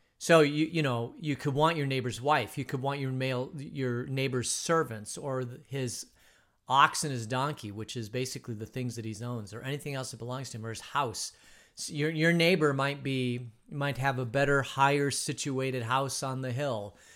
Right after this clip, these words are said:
It might have more square feet. It might have, it might be closer to the synagogue. Um,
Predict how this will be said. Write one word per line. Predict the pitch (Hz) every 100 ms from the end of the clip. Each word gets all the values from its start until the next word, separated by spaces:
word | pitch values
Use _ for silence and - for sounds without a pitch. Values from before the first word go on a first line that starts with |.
| -
It | 120
might | 127 135
have | 135 123
more | 135 135
square | - - 139
feet. | 127 - 147 -
It | 110
might | 123 123 117
have, | 123 123 113 _ _ _ -
it |
might | 131 143
be | 151
closer | - 156 156 156 156
to |
the | 135
synagogue. | 127 165 160 107 98 - - _ _ _ _
Um, | 120 117 113 107